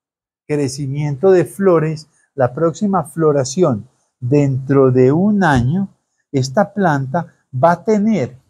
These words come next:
tres lugares más de floración. O sea que cada vez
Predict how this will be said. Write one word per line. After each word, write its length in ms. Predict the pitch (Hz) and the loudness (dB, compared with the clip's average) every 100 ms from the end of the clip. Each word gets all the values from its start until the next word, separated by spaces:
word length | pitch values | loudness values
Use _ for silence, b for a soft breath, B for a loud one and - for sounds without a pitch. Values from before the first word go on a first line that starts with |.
| _ _ _ _ | _ _ _ _
tres 540 | 180 196 214 208 - _ | 2 4 4 0 -12 _
lugares 800 | 165 165 175 170 180 175 175 170 | -8 -4 -2 -2 -4 -2 -4 -6
más 400 | 170 180 165 139 | -6 -4 -4 -6
de 160 | 170 175 | -4 -6
floración. 720 | - 175 170 165 - 123 95 b b b | -6 -8 -4 -6 -6 -6 -6 b b b
O 120 | - 123 | -8 -4
sea 340 | 151 156 - | -4 -4 -6
que 220 | - 127 - _ | -4 -4 -6 _
cada 380 | 202 220 220 214 | 0 2 2 2
vez 400 | 175 113 95 | 2 0 -4